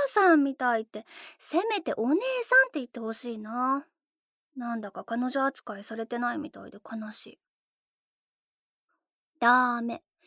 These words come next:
許しません。どうしても許してほしいなら、うーん。何か恋人らしいことして。うん。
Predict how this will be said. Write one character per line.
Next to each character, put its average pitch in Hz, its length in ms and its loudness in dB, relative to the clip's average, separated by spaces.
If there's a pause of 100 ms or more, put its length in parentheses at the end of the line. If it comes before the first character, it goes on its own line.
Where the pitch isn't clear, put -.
(140)
許 294 240 4
し 285 160 -6
ま 247 140 -6
せ - 160 -18
ん。 - 80 -20 (640)
ど 370 60 6 (120)
う 453 40 4
し - 80 -4
て 453 80 6
も 349 100 8
許 269 240 0
し - 80 -10
て - 80 -8
ほ 233 140 -6
し 233 220 -8
い 220 40 -4
な 208 140 -8
ら、 220 380 0 (1040)
う 269 40 -2
ー - 20 2
ん。 220 1000 -4 (1400)
何 277 340 6
か 202 360 -4 (220)
恋 320 220 4
人 320 200 2
ら 294 100 0
し 294 220 -2
い 233 40 -6
こ 208 120 -18
と - 140 -18
し - 100 -20
て。 - 160 -8 (2000)
う 247 60 -2
ん。 226 260 -4